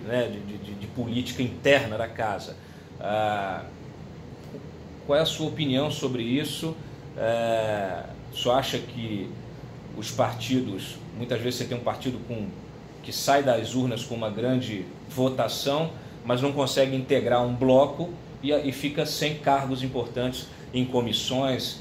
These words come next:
e na própria mesa diretora, né? Como é que o senhor encara essa, essa questão? E se o senhor negocia isso, de que maneira com,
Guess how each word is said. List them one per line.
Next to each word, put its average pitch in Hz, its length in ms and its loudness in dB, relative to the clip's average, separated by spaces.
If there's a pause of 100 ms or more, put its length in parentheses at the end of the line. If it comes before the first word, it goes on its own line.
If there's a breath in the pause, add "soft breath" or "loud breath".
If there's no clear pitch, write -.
(160)
e 127 60 -2
na 127 100 4
própria 127 300 2
mesa 123 180 0
diretora, 120 520 0
né? 98 120 -8 (300)
Como 131 140 -4
é - 20 0
que 151 80 -4
o - 40 -6
senhor 127 200 2 (760)
encara 131 500 6
essa, 117 500 0
essa - 200 -2
questão? 139 460 -2 (760)
E 123 80 -2
se - 140 -2
o 143 40 0
senhor 143 440 0 (400 loud breath)
negocia 143 720 4
isso, 117 580 2 (120)
de 113 80 -8
que 123 100 -4
maneira 143 560 6 (100)
com, 123 380 0